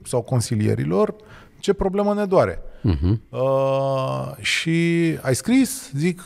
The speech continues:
Speaker 1: și el, "Da, am scris de treizeci de ori." Și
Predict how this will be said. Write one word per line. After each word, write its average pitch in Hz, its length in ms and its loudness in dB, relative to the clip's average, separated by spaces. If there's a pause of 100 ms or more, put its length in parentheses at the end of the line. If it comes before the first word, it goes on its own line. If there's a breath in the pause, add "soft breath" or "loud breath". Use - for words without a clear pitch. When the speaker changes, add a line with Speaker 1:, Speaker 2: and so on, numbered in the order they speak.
Speaker 1:
și - 200 -4
el, 294 140 -2
"Da, 285 80 2
am 185 140 2
scris 214 220 -8
de 220 80 4
treizeci 214 440 0
de 185 80 2
ori." 110 180 0 (720 loud breath)
Și 240 420 0